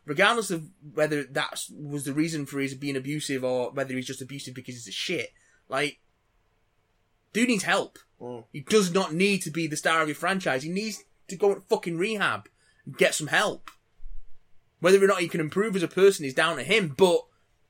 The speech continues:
Speaker 1: we shouldn't be propping him up as a, as a role model for people, for fuck's sake.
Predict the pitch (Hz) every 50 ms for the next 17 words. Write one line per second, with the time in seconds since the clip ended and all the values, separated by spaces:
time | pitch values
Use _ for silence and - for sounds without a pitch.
0 | _ - 165 156 - 214 220 208 208 185 165 185 180 175 170 151 _ - 208 185
1 | - 190 175 170 175 220 254 185 185 - 175 165 160 160 156 - - 156 156 160
2 | 143 139 139 196 233 247 214 175 147 143 139 139 - 143 131 - 143 127 - -
3 | 151 - - - - 147 - - - - 120 120 170 190 - - -